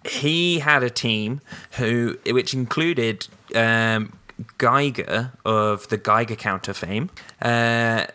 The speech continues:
they decided to shoot radiation at a very, very thin piece of gold foil to see what happened.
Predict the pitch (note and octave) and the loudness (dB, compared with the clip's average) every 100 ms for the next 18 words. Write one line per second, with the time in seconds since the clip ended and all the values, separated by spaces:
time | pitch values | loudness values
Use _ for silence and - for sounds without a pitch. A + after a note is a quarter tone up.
0 | - A2+ C#3 F#3 G#3+ C#4 - A#2 G#2+ G#2+ | -10 -2 0 0 0 0 2 2 2 0
1 | G#2 - - G#2+ - - F3 - A2 A2 | -4 -4 -4 0 0 0 -2 -6 -6 -2
2 | C3+ D#3+ D#3+ D3 C#3 B2+ - F#2 F2+ A2 | 0 0 -2 0 0 0 -4 -6 -6 -6
3 | G#2 G#2+ F3 G#3+ G3 F#3 F3 - - F#3 | -6 -2 0 0 0 0 -2 -6 -6 -2
4 | F#3 F3 F3 - D#3+ - A2+ - A#2+ C3 | -2 -2 -4 -4 -2 -2 -4 -2 -2 0
5 | C3 - - C3+ F#2 D2 G#2+ - - - | -4 -6 -2 0 -2 -6 -10 -10 -4 -2
6 | A2+ A#2 G#2+ - G#2 F2+ - G1+ - | 0 0 0 0 -2 -4 -6 -12 -14